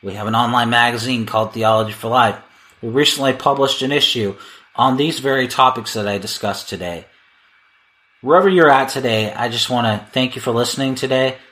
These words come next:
and pray Christ's richest blessings on you. Until next time, may the Lord richly bless you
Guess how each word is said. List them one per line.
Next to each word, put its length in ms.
and 100
pray 200
Christ's 420
richest 320
blessings 460
on 180
you. 220
Until 260
next 300
time, 320
may 200
the 80
Lord 240
richly 340
bless 380
you 240